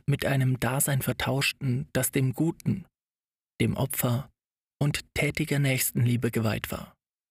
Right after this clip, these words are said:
Von der Kindheit bis ins hohe Alter habt ihr klare Vorbilder von all dem, was man mit der Liebe erreicht, und von den Leiden, die der Mangel an Nächstenliebe verursacht.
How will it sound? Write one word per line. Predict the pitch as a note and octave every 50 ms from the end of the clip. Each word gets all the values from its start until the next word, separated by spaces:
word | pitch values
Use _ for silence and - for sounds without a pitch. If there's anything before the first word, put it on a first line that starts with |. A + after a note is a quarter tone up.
| _ _ _ _ _ _ _ _ _ _ _ _ _ _ _ _ _ _ _ _ _ _ _ _ _ _ _ _ _ _ _ _ _ -
Von | - - B2 A2+
der | A2+ A#2
Kindheit | - - - D3 D3+ D3 - - C3 B2 - -
bis | - C#3+ - -
ins | D3+ C#3 - -
hohe | C#3+ C#3 C3+ - -
Alter | D3 C#3+ C#3+ C#3 - C3+ A#2+ G#2+ - - - _ _ -
habt | - - C3+ - - -
ihr | D3+ C3+ B2
klare | - - C3+ B2 C3 D3+ D#3 C#3+ B2+
Vorbilder | - - C#3 D3+ D3+ - B2+ B2 - A2 F#2 D2 - - -
von | - - C#3 B2+ A#2+
all | - C3+ D3 D#3
dem, | - C#3+ C#3 C3 C3 A2 - - -
was | - C3 - -
man | C#3+ C3 C3+ C3+
mit | C3+ -
der | B2+ B2
Liebe | B2 C3 C#3 D#3 - A#2+
erreicht, | D2+ B2+ B2 C3+ C3 C3 C3 B2 - - - - _ _ _ _ _ _ _ _ _ _ _ _ -
und | C3+ C3+ -
von | - D3 D3
den | C#3+ C#3+ C3+ B2+
Leiden, | A#2 A#2 B2 C#3+ D3 - A2+ G#2+ G2+ - - _ _ _ _ _ _ _ -
die | C#3+ C3
der | C3 C3 B2
Mangel | A#2 A#2+ C3+ D3 C#3 B2+ A#2 -
an | - B2 A#2+
Nächstenliebe | A#2 A#2 B2 - - - - C3+ B2 B2 A#2+ A#2+ A#2 A#2
verursacht. | - - - - C3+ B2+ B2+ B2 - - - - - -